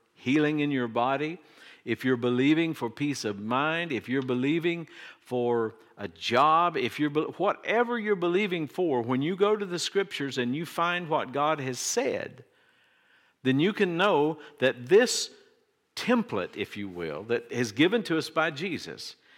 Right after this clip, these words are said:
is what's gonna be there in every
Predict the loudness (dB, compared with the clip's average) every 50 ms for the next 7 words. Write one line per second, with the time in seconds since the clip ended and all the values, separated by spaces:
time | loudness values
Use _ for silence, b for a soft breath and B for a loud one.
0 | b b b b b -2 -2 -2 2 2 4 2 2 2 -4 -6 -2 0 0 0
1 | 0 0 -2 -2 -2 0 2 2 2 4 4 2 0 -2 -4 B B B B B
2 | B B B _ _ _ _ -6 -6 -6 -6 -4 -2 0 2 2 2 0 -2 -4
3 | -4 -4 -4 -6 -8